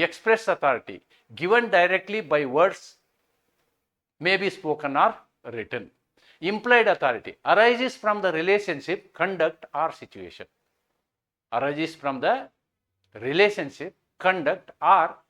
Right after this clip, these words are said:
situation. ಇದು implied authority. ಅಂದ್ರೆ ಸ್ಪಷ್ಟ ಅಧಿಕಾರ, ಸ್ಪಷ್ಟ ಅಧಿಕಾರ ನಿಮಗೆ ನೇರವಾಗಿ ಬರುತ್ತದು. ಅದು ಬರವಣಿಗೆಯ ಮೂಲಕ ಇರ್ಬೋದು ಅಥವಾ ಮಾತಿನ ಮೂಲಕ ಇರ್ಬೋದು, ಮಾತಿನ ಮೂಲಕ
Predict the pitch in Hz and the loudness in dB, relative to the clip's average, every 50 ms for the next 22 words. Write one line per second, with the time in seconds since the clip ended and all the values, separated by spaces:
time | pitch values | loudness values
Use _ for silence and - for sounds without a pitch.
0 | _ _ _ - - 208 - - 151 110 - - 98 95 - - 185 208 220 214 | _ _ _ -16 -16 -14 -12 -10 -10 -10 -10 -12 -16 -18 -12 -8 -6 -6 -4 -2
1 | 180 175 160 - 135 117 113 101 92 87 - 95 87 82 80 - - - _ _ | -4 -4 -4 -2 -2 -2 -2 -2 -4 -8 -10 -10 -12 -12 -12 -18 -20 -20 _ _
2 | _ - 127 139 123 110 101 104 117 147 180 180 _ _ _ _ _ - - - | _ -6 -6 -6 -6 -8 -10 -10 -10 -10 -12 -12 _ _ _ _ _ -20 -20 -6
3 | - 170 180 175 - - _ - 233 - - 175 165 170 165 - 147 131 104 87 | -2 0 0 0 -2 -6 _ -2 -2 -2 0 -2 -4 -6 -4 -2 0 0 0 -2
4 | 85 - _ _ _ _ - 160 156 156 - _ - 214 208 196 160 165 156 - | -6 -10 _ _ _ _ -6 -6 -6 -6 -8 _ -2 -2 -2 -2 -4 -6 -6 -4
5 | 131 120 101 92 95 104 123 156 185 202 202 - _ _ _ _ _ _ 131 147 | -4 -4 -4 -4 -4 -2 0 2 2 2 0 -2 _ _ _ _ _ _ -6 -6
6 | 165 185 190 160 139 143 170 202 226 220 _ _ _ _ _ 135 139 147 165 196 | -4 -4 -4 -4 -2 -2 -2 -2 -4 -6 _ _ _ _ _ -10 -6 -2 0 2
7 | 220 226 233 226 226 220 214 214 196 208 196 196 - 202 185 143 117 101 - _ | 4 4 6 6 6 6 6 4 0 0 -2 -2 -2 -4 -6 -6 -8 -10 -16 _
8 | _ _ _ 123 143 156 151 123 139 135 143 160 185 196 202 208 208 202 202 202 | _ _ _ -6 -6 -6 -4 -4 -2 0 0 2 0 0 0 -2 0 0 0 0
9 | 196 190 190 196 196 190 202 196 190 185 185 190 196 190 202 240 233 226 214 202 | 0 -2 -2 -2 -2 -2 -2 -2 -2 -2 -2 -2 -2 2 2 2 2 2 2 -2
10 | 180 151 143 156 180 180 - 202 202 196 185 185 185 185 180 - 180 170 160 147 | -2 0 2 4 4 2 2 -2 -6 -6 -6 -4 -4 -4 -4 -4 -4 -6 -6 -6
11 | 139 117 101 - - _ _ _ _ _ _ _ _ _ _ _ _ - 123 139 | -8 -10 -12 -12 -18 _ _ _ _ _ _ _ _ _ _ _ _ -6 0 2
12 | 147 165 - 190 190 196 185 180 180 180 180 175 | 2 2 2 0 -4 -8 -6 -6 -6 -6 -6 -4